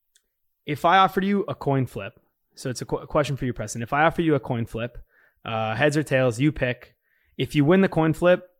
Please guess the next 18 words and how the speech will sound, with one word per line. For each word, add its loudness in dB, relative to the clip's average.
you -8
get 2
one 4
billion 2
dollars, -12
insane -6
amount -6
of -18
money. -20
If -6
you 0
lose 4
the 2
coin 0
flip, -2
you -8
get -8
zero. -14